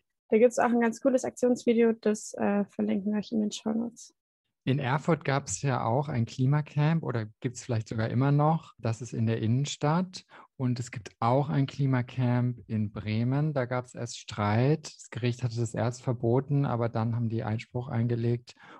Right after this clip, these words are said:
Speaker 2: und wurde dann jetzt doch erlaubt. Vorm Rathaus ist da ein Klimacamp.
Speaker 1: Ja, cool. Mal schauen. Vielleicht breitet sich das ja noch ein bisschen aus in ein paar weitere Städte. Eine weitere coole Aktion war in Essen. Dort haben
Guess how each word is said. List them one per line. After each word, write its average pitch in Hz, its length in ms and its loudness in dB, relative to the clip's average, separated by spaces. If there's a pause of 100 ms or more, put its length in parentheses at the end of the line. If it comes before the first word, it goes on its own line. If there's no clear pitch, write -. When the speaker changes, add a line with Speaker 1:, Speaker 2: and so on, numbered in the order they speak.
Speaker 2:
und 107 160 -2
wurde 113 200 0
dann 107 160 0
jetzt 107 200 -2
doch 107 140 -4
erlaubt. 98 560 -2
Vorm 104 320 -2
Rathaus 92 680 -6
ist - 220 -10
da 95 80 -4
ein 90 180 -4
Klimacamp. 92 840 -8 (380)
Speaker 1:
Ja, 233 140 4 (120)
cool. 240 120 8
Mal 208 140 6
schauen. 214 260 4
Vielleicht 214 360 2
breitet 220 320 2
sich 226 160 -2
das 226 140 -6
ja 226 80 2
noch 226 160 2
ein 220 60 4
bisschen 214 220 -2
aus - 400 -2 (160)
in 214 200 -2
ein 214 60 -2
paar - 180 -2
weitere 208 260 -4
Städte. 220 420 -4 (600)
Eine 214 140 2
weitere 254 340 2
coole 247 240 2
Aktion 247 460 2
war 208 100 4
in 214 100 2
Essen. 294 460 2 (240)
Dort 220 220 -4
haben 220 460 2